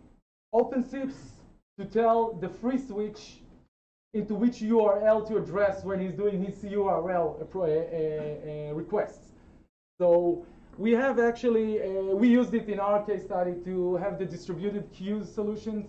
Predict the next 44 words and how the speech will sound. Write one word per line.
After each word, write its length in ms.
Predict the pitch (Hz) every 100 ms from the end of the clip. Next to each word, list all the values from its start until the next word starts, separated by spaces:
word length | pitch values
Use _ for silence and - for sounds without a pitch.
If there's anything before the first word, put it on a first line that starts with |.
| -
So 520 | 185 175 175 170 160 - - -
once 260 | 196 - 180
we 100 | 202
have 240 | 202 175
a, 680 | 175 175 175 175 175 175 175
a, 0 |
a 40 | 185
call 260 | 214 220
center 260 | 220 208 202
queue 380 | - 185 202 202
with 320 | 185 165 139
the, 80 | 190
uh, 840 | 180 175 170 170 170 175 165 208
agents 440 | 208 196 208 -
from 400 | - 196 190 175
around 340 | 175 175 196 175
the 60 |
l-, 240 | 175 165 170 156
globe, 420 | 202 226 233 269 - - - - 160
uh, 480 | 165 170 170 170
what 220 | 170 180 175
they 80 |
call 280 | 175 190 175 196
follow 200 | 196 180
the 120 | 170
sun 320 | - 214 233
feature, 480 | 233 226 226 226 220
that, 260 | 170 156
you 60 | 170
know, 240 | 165 156 143
wherever 360 | 147 175 180 185
you 220 | 175 175
are, 260 | 175 170 - - - - _
uh, 60 | 156
uh, 20 |
uh, 1400 | 156 156 156 156 160 156 151 151 151 156 - 160 151 147 139 127 -
guys 260 | 156 175 165
are, 240 | 165 160
will 200 | 160 165
be 120 | 160 190
there 200 | 180 165
and 200 | 156 143
be 80 |
available. 580 | 170 175 226 233 254 196